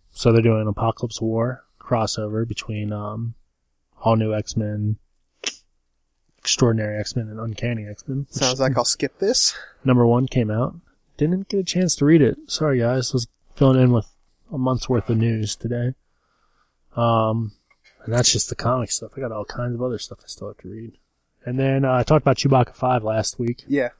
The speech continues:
Speaker 1: Um, and I was bummed 'cause apparently something happened in it relating to New Hope. But it's, uh, his medal from New Hope he gives to what I assume is his son from the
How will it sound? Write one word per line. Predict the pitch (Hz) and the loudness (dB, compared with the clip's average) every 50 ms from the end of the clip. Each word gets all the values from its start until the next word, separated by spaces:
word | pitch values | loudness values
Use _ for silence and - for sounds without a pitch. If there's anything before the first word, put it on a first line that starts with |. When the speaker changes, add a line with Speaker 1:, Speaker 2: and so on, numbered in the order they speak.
| _ - - _ _ _ _ _ _ _ - | _ -20 -20 _ _ _ _ _ _ _ 0
Speaker 1:
Um, | 120 117 113 107 107 107 104 104 104 107 - _ _ _ _ _ _ _ - - | 2 4 4 4 4 4 2 0 -2 -4 -6 _ _ _ _ _ _ _ -10 -6
and | 120 110 | -2 0
I | 107 107 | 2 0
was | 107 107 | 0 0
bummed | - - 113 110 110 107 113 110 - | 0 0 2 2 2 2 0 -2 -2
'cause | - 117 113 110 107 104 - - - _ _ _ _ _ _ _ _ - | -2 -2 0 0 0 -2 -4 -4 -6 _ _ _ _ _ _ _ _ -2
apparently | - 123 120 117 113 | 2 2 4 4 4
something | - - 127 120 - 117 113 113 117 117 - _ - - | 4 4 2 2 2 2 2 2 2 0 -2 _ -6 0
happened | 123 120 - - 123 120 | 0 2 4 4 4 4
in | 117 120 | 6 4
it | 123 127 - - 135 - - - | 4 2 2 -2 -8 -8 -4 -2
relating | 123 117 113 113 113 113 110 | 0 2 2 4 4 2 2
to | - - 113 113 110 | 0 0 0 2 2
New | 113 117 113 101 | 4 4 4 4
Hope. | 107 117 120 117 - - _ _ _ _ _ _ _ - | 2 2 0 -2 -4 -8 _ _ _ _ _ _ _ -2
But | 123 113 117 | 0 2 2
it's, | 113 - - - | 2 2 4 4
uh, | 123 117 113 117 113 - - _ _ _ _ _ _ _ _ _ _ _ _ _ _ _ _ _ _ _ _ _ _ _ _ _ _ _ _ | 4 4 4 4 2 0 -2 _ _ _ _ _ _ _ _ _ _ _ _ _ _ _ _ _ _ _ _ _ _ _ _ _ _ _ _
his | - 135 123 123 | -2 0 2 4
medal | 135 151 180 135 104 - - _ _ _ _ _ _ _ _ - | 4 4 4 4 2 -2 -6 _ _ _ _ _ _ _ _ -12
from | 131 120 120 | -10 -8 -4
New | 123 127 127 | -2 -2 0
Hope | 107 113 127 123 - - | 2 2 2 2 2 2
he | - 123 | 0 0
gives | 117 113 117 113 113 110 - - - | 4 4 6 4 4 2 -2 -8 -6
to | - - 120 113 110 110 | -2 0 0 2 2 2
what | 120 147 185 | 4 4 6
I | 214 208 | 6 4
assume | 139 - - - 156 160 143 117 | 4 2 2 4 4 4 4 2
is | 104 - - | 0 -4 -4
his | - 123 113 - - | -4 0 2 4 4
son | - - 127 120 110 101 101 104 101 | 4 6 6 4 4 2 0 -2 -2
from | - - 123 110 107 | -2 -2 -2 0 0
the | 107 107 107 107 107 | -2 -2 -2 -2 -2